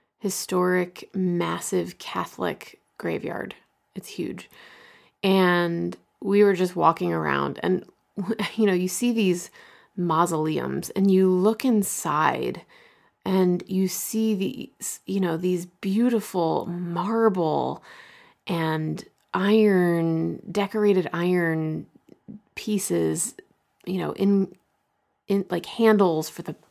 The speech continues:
you know, the doors and the window. It's just, like, so beautiful. And I'm standing there and I'm looking at this. Oh, and I was looking in the back and I see this stained glass. I may have already mentioned this, I forget. But I see this, you know,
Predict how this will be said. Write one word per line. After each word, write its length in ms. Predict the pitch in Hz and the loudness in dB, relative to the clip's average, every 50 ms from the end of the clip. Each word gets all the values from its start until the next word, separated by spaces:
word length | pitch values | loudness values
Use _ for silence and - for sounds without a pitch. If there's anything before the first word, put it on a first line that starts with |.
| - - - | -18 -8 -4
you 100 | 214 190 | -4 -2
know, 260 | 170 147 143 139 - - - - - - _ _ | -2 -2 -4 -6 -8 -12 -18 -20 -20 -20 _ _
the 160 | - 165 190 | -6 -4 -4
doors 640 | 170 165 - 254 269 277 262 220 185 175 165 156 147 | -4 -2 0 2 4 6 6 6 6 4 2 2 0
and 120 | 143 139 | -2 -2
the 80 | 139 120 | -2 0
window. 340 | 175 233 269 262 254 214 180 | 2 4 4 6 6 4 2
It's 180 | - 185 - | 2 -2 -4
just, 120 | - 220 - | -4 -2 -2
like, 180 | 214 190 - | -2 -2 -2
so 460 | - - - - - - - 277 277 247 | -4 -6 -8 -6 -6 -4 0 2 2 2
beautiful. 540 | 220 226 240 220 196 - - - - - - - - - - - - - - - - _ _ - - - | 4 4 4 4 2 0 -2 -6 -6 -6 -10 -16 -18 -20 -20 -20 -20 -20 -20 -20 -20 _ _ -20 -10 -4
And 80 | 220 240 | 0 2
I'm 100 | 240 226 | 2 2
standing 400 | - - - 285 294 320 330 302 | 0 -2 -2 -2 0 2 4 4
there 120 | 240 190 | 4 4
and 100 | 180 180 | 4 4
I'm 140 | 185 175 180 | 2 4 2
looking 220 | 202 208 - 175 165 | 2 2 0 -2 -4
at 60 | - | -4
this. 160 | - - - - | -6 -8 -2 2
Oh, 160 | - 233 - | 4 4 4
and 100 | - 208 | 4 4
I 80 | 208 208 | 2 4
was 220 | 202 202 202 220 | 2 2 2 2
looking 240 | 262 262 - 285 269 | 0 2 2 2 2
in 80 | 240 | 4
the 60 | 214 190 | 2 2
back 240 | 170 160 156 - - | 2 0 0 0 -2
and 80 | 175 | -4
I 60 | 165 180 | -6 -4
see 180 | - - 202 | -2 -2 -2
this 180 | 185 190 185 - | -2 -2 -4 -4
stained 640 | - - - - - 180 180 185 180 180 180 180 175 - | -6 -8 -10 -6 -2 0 2 2 2 2 0 -2 -4 -6
glass. 640 | 165 117 123 127 123 - - - - - - - - _ _ _ _ _ _ _ _ _ _ _ _ _ _ _ - - | -4 -4 -2 -2 -4 -4 -6 -10 -14 -18 -18 -20 -20 _ _ _ _ _ _ _ _ _ _ _ _ _ _ _ -6 0
I 20 | 208 | 2
may 120 | 202 247 | 4 4
have 100 | 254 190 | 4 2
already 160 | 180 160 151 | 0 -2 -2
mentioned 300 | 175 - - - - - | -2 -4 -4 -4 -6 -6
this, 160 | - - - | -8 -6 -8
I 60 | - - | -10 -8
forget. 360 | - - - - - - - - - - - - - - - - | -6 -4 -4 -4 -6 -6 -12 -20 -20 -20 -20 -20 -20 -20 -20 -6
But 100 | - 208 | -2 0
I 80 | 196 185 | 0 0
see 220 | 180 - 254 247 | 0 2 2 2
this, 340 | 226 226 208 190 185 - - - _ - | 2 2 0 0 0 -4 -10 -10 _ -2
you 80 | 208 | 0
know, 260 | 185 - 143 - 190 | 0 0 -2 -6 -10